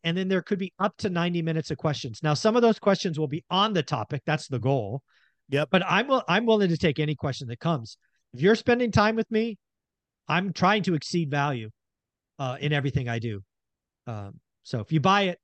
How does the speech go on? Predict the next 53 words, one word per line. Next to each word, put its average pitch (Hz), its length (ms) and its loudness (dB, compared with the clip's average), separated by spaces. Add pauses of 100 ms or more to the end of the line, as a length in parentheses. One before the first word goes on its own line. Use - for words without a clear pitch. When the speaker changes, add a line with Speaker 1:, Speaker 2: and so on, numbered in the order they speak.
(140)
Speaker 1:
watch 160 220 0
out 165 140 2
for 175 60 -2
those 156 160 2
five 147 240 -2
questions, 139 420 -4
'cause 123 240 -6 (360)
I 139 120 2
will 139 180 2
read 185 260 4
them 123 200 0
and 127 100 -6
it 131 40 -8
will 123 160 -4
help 139 180 2
me 135 120 0
prepare 127 420 -2
the 110 100 -10
syllabus. - 560 -2 (720)
Speaker 2:
I 151 100 0
love 147 280 2
it. 117 200 -4
I 156 160 0
love 160 280 0
it. 135 140 -8
So, 170 180 -2
folks, 220 320 -4
this 233 200 -2
is 226 100 -6
an 214 120 0
opportunity 208 540 -2
for - 140 -8
you 185 140 -2
to 170 100 0
interact 180 480 -2
with 165 160 -6
Michael, 165 500 0 (280)
for - 100 -4
you 165 140 2
to 202 100 0
do 190 180 -2
basically 208 560 -2
live 147 320 -2
coaching, 180 460 -2
'cause 185 220 -4 (300)
he 220 120 -2
Speaker 1:
Mm-hmm. 240 60 4
Speaker 2:
doesn't 254 320 0 (320)
really 240 280 2
do 262 320 2
a 240 60 0
live 160 460 -2
coaching. 147 560 -2